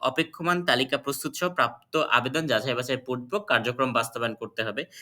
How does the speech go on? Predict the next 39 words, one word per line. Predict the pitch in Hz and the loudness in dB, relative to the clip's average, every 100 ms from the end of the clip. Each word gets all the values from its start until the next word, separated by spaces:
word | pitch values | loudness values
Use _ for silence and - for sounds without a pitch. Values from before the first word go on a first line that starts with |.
| - | -14
সেটা | - 127 | -4 0
হচ্ছে | 127 120 | 0 0
যারা | 113 113 110 107 98 110 | 2 6 6 6 4 4
বাস্তবায়ন | 113 - 131 123 117 | 4 2 -2 -2 0
করবে | 123 117 | -2 0
তাদের | 117 107 123 | 4 6 6
উপর | 123 123 | 6 2
ভিত্তি | 104 110 117 | -2 -6 -2
করে | 117 113 - | 2 2 0
এই, | 117 113 110 | -2 -2 0
তাদের | - 120 143 | 2 4 4
জন্য | 151 139 | 4 4
এই, | 117 117 - _ _ - | 4 4 0 _ _ -4
এই | 120 117 117 120 - - - | 0 0 -2 -4 -12 -18 -12
ছয় | - 127 | 0 2
নম্বর | 127 127 123 120 120 | 4 6 6 6 -2
নির্দেশনাটা। | 127 120 131 135 131 127 269 - - - - | -4 0 0 2 2 2 0 -2 -16 -16 -4
এবার | 135 156 | 0 2
সপ্তম | - 170 - 247 | 2 -2 0 0
নির্দেশনাটা | 240 208 208 190 185 | 2 0 0 0 0
হচ্ছে | 185 180 262 | -2 -2 -4
যে | 262 | -4
অনলাইন | - 160 170 190 185 | 0 2 4 4 4
আবেদন | 170 175 175 | 2 0 -2
গ্রহণ | 151 151 180 180 | 2 2 2 2
ও | |
যাচাই | 139 131 156 | 4 2 2
বাছাই | 143 147 147 147 - | 0 2 0 0 2
কার্যক্রম | 117 120 151 185 185 | 0 2 -2 -4 -4
ত্রিশ | 180 196 202 180 | 0 2 2 0
নভেম্বর | 175 175 | 0 2
দুই | 175 143 | 4 4
হাজার | 139 - | 2 0
পঁচিশের | 165 - - 170 | -6 -4 -4 0
মধ্যে | 151 147 202 - - - - | 0 2 2 0 -12 -18 -12
সম্পন্ন | - - 160 160 160 202 220 | -6 4 6 6 6 6 8
করার | 214 170 | 10 8
জন্য | 190 202 | 8 6
যথাযথ | 147 147 160 | 6 4 2